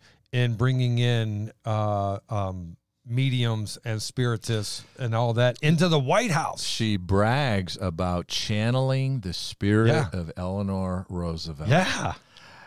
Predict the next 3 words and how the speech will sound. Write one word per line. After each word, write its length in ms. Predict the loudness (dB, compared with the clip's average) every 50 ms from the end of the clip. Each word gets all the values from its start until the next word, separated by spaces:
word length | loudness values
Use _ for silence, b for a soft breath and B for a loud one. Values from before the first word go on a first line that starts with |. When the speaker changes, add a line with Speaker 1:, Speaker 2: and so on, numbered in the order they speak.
| B B B _ _ _ _ _ _ _ _ _ _ -20 -8 -2 0
Speaker 2:
That 280 | 2 2 2 0 -2
is 200 | -2 -4 -2 -2
necromancy. 1200 | -2 0 0 0 0 2 4 4 6 6 4 4 2 0 -2 -6 -6 -6 -6 -6 -6 -8 -8 -8